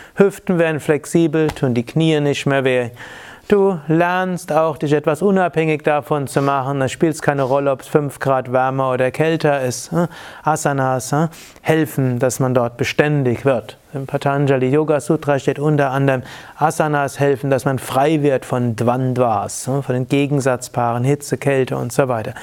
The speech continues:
Man wird einfach ruhiger und gelassener, auch körperlich schon. Hm. Gut, dann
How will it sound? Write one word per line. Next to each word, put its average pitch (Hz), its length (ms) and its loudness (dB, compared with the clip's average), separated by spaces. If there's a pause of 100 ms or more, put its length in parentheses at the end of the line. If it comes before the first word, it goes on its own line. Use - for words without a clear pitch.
(260)
Man 208 120 0
wird 196 80 0
einfach 196 180 4
ruhiger 160 580 2
und 120 220 -10
gelassener, 131 600 0
auch 127 140 -4
körperlich 113 540 -4
schon. 120 160 -6 (460)
Hm. 123 100 -10 (1160)
Gut, 180 260 2
dann 185 280 0